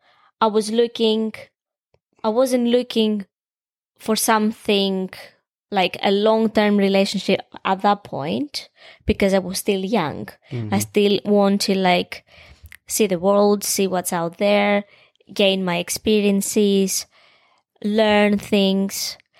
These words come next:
Speaker 1: Of course, I, I wanted in the future to have that.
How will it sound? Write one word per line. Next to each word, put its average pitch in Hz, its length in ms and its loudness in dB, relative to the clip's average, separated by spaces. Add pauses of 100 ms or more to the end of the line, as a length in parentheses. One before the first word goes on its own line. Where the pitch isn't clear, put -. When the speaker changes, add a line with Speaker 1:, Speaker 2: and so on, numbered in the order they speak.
(360)
Speaker 1:
Of - 260 -6
course, 254 500 0 (340)
I, 196 320 2 (340)
I 226 280 2
wanted 196 800 -2 (240)
in 226 200 2
the 214 80 2
future 190 640 -2 (140)
to 196 120 -4
have 208 440 0
that. - 440 -12